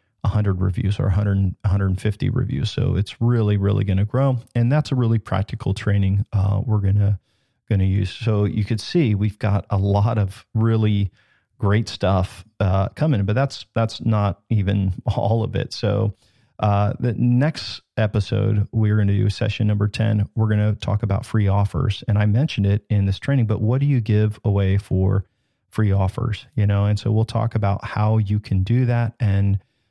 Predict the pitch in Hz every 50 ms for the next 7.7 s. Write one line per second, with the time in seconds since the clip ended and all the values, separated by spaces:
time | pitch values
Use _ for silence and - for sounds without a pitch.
0 | _ - - - 104 101 98 98 - 107 - - 156 143 - 123 117 117 117 120
1 | 117 - 104 107 107 101 101 98 - 104 104 - 104 98 98 95 98 98 101 -
2 | - - - _ _ - 110 104 101 98 98 98 98 101 101 98 107 - _ -
3 | 117 113 113 - - 113 107 98 - 113 120 123 - 101 104 101 98 95 - -
4 | - _ - 101 98 95 95 95 98 101 98 95 92 95 95 95 101 98 - _
5 | - 107 101 98 98 101 98 - - 101 98 92 92 92 - - 101 98 - -
6 | 110 107 - - 107 - - 107 104 - - 95 101 101 101 98 - - 101 98
7 | 95 - - 101 98 92 101 98 101 104 104 98 101 101